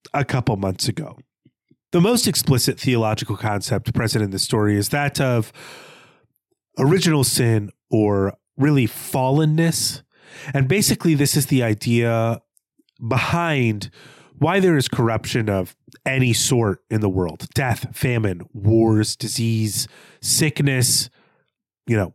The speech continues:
murder, whatever. Basically, we had a perfect world once,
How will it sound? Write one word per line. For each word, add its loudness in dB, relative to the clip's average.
murder, 2
whatever. -2
Basically, 2
we 6
had 2
a -2
perfect 0
world 2
once, -2